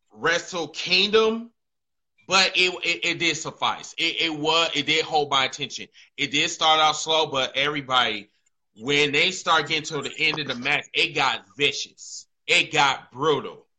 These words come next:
Especially, it was a knee to back of the head. Counter after counter. A J Styles was not playing. He wanted to retain his championship.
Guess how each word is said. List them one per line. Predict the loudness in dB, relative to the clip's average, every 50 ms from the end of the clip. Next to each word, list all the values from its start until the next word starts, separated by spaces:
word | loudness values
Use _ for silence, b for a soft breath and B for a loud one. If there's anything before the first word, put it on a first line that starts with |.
| _ _ _ _ _ _ _ -4
Especially, | -4 -4 -4 -2 0 2 2 2 0 -2 0 0 2 2 2 2 0 -4 b b b b b _ _ _ -6
it | -4 -4 -4
was | -2 -4
a | -4 -4
knee | -4 -2 0 2 4 4 4 2 0 -2 -8 -16 _ _ _ _ _ _ _ _ _ _ _ _ _ _ -14
to | -12 -10 -8 -8 -10 -10 -14 _ _ -4
back | 0 2 2 2 0
of | -2
the | -2 -2
head. | 0 2 2 2 2 2 -2 -4 -10 _ _ _ _ _ _ _ _ _
Counter | 2 6 6 8 8 8 6 6 4 4 4 4
after | 2 2 2 0 -4 -8
counter. | -4 0 4 6 6 6 6 4 2 0 0 -2 -2 -6 b b b b b b b _ _ _ 0
A | 2 2 4 4
J | 4 2 0 0
Styles | 2 4 4 4 4 2
was | 0 -8 -4 2
not | 2 2 2 2
playing. | -2 -2 0 0 2 0 -2 -4 -8 -10
He | -14 -10 -4 -4 -4 -4
wanted | -4 -2 -2 -2 -2 -4 -8
to | -10 -10 -8
retain | -8 -8 -8 -6 -4 -4 -2 -2 -2 -2
his | -4 -6 -6 -6
championship. | -6 -6 -6 -6 -6 -8 -10 -10 -10 -10 -10 -12 -12 -12 -14